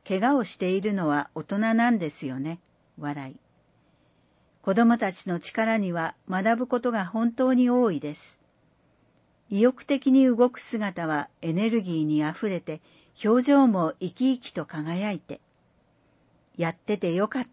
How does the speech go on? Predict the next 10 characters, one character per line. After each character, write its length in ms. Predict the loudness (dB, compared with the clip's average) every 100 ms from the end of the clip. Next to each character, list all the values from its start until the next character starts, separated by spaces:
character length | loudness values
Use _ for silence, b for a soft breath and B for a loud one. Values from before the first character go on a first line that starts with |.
| -10
た 160 | -10 -10 _ -10
と 140 | -10
感 280 | -6 -4 -4
じ 140 | -4
る 120 | -6
瞬 280 | -8 -8 -8
間 260 | -6 -6 -6
で 140 | -10
す、 220 | -14 -20 -20 -20 _ _ _
と 200 | -10 -10